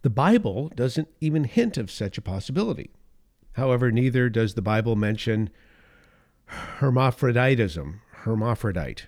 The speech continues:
hermaphrodite. That's a condition where a person has both male and female sexual organisms or sexual organs, which, by the way, undeniably occurs, although it's very, very rare. So that's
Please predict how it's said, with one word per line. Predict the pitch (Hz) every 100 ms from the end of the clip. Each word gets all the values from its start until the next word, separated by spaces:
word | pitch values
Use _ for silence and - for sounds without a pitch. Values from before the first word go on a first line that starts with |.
| -
hermaphrodite. | 101 104 104 92 76 58 - - _ _ _
That's | 92 95
a | 98
condition | 101 104 101 107 95
where | 98 98
a |
person | 92 107 107 - 98
has | 90 90
both | 87 92 90 - -
male | 98 98
and | 92 85
female | 107 98 87
sexual | 90 139 131 113 95 -
organisms | 120 95 95 101 - 101 98 95 95 104 110 - - - _ _
or | -
sexual | 95 135 117 110
organs, | 117 127 120 98 110 - -
which, | 107 104 - -
by | 110
the | 107
way, | 107 107 113 - _ _ _ _ _
undeniably | - 135 151 143 113 107 101 104 117
occurs, | - 117 190 127 87
although | 98 98
it's | 101
very, | - 101 98
very | 104 101 98
rare. | 110 165 60 - _ - - _ _ _ _ _
So | -
that's | 110 113 110 -